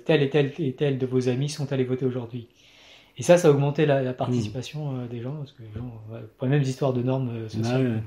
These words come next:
Speaker 1: qu'on vient de parler.
Speaker 2: C'est un très bon nudge, ça, ouais, effectivement. Un
Speaker 1: Oui,
Speaker 2: très bel
Speaker 1: c'est
Speaker 2: exemple de nudge. Euh, et typiquement, ça joue sur la conformité, euh, sociale, effectivement. Et, euh,
Speaker 1: Ouais.
Speaker 2: c'est un, c'est un bon truc,
Speaker 1: Un autre
Speaker 2: ouais.
Speaker 1: truc dont j'ai entendu parler, c'est, euh, alors, lorsque on pouvait commencer à changer le, le, le background, le,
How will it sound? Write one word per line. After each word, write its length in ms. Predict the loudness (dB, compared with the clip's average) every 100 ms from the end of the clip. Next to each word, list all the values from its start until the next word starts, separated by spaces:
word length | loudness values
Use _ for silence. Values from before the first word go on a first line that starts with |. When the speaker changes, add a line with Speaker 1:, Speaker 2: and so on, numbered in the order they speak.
| -8
Speaker 1:
qu'on 60 | -14
vient 80 | -12
de 40 |
parler. 200 | -10 -10 -12 -16 -20
Speaker 2:
C'est 140 | -2 2
un 100 | 2
très 160 | 4
bon 180 | 6 6
nudge, 200 | 6 4
ça, 280 | -2 -4 -2
ouais, 140 | -4 -6
effectivement. 560 | -2 -2 0 0 0 -2
Un 340 | -4 -4 -2 -2
Speaker 1:
Oui, 60 |
Speaker 2:
très 180 | -2 0
bel 140 | 2 4
Speaker 1:
c'est 40 |
Speaker 2:
exemple 200 | 4 4
de 60 | 4
nudge. 260 | 2 0 -6 -20 -20 -20 -20 _ _ -10
Euh, 520 | -8 -6 -6 -6 -6
et 80 | -4
typiquement, 260 | 0 0
ça 140 | 2 4
joue 160 | 2
sur 120 | 2 0
la 80 | 0
conformité, 680 | 0 2 2 2 2 0
euh, 160 | 0 -4
sociale, 340 | -6 -6 -6
effectivement. 640 | -6 -8 -12 -10 -10 -8 -10
Et, 400 | -12 -16 -18 -6
euh, 80 | -6
Speaker 1:
Ouais. 60 | -4
Speaker 2:
c'est 180 | -8 -12
un, 100 | -12 -12
c'est 140 | -12
un 40 | -10
bon 140 | -8
truc, 180 | -4 0
Speaker 1:
Un 40 |
autre 140 | 0 0
Speaker 2:
ouais. 40 |
Speaker 1:
truc 220 | -2 0 0
dont 100 | 2
j'ai 120 | 2
entendu 260 | 2 0
parler, 240 | 2 4 4
c'est, 380 | 2 -4 -2 -4
euh, 420 | -4 -4 -4 -6 -10 -18 _ _ _ -6
alors, 200 | -4 -2
lorsque 260 | -4 -2 0
on 200 | 0 2
pouvait 240 | 4 2
commencer 340 | 4 0 4
à 140 | 4 4
changer 380 | 2 0 4 6
le, 260 | 6 4
le, 180 | 0 -2
le 80 | -2
background, 540 | -2 0 -2 -4 -6
le, 300 | -8 -10 -12